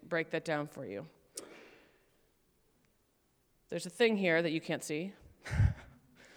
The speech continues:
It's tall and purple. That's describing. Proscribing is,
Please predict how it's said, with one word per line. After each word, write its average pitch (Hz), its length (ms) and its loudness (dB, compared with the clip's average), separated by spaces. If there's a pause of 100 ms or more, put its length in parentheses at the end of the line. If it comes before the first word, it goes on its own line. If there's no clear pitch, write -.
(500)
It's - 280 -4
tall 208 460 8
and 202 160 2
purple. 185 380 0 (1080)
That's 165 220 0
describing. 139 500 -2 (1500)
Proscribing 208 760 6
is, 165 400 2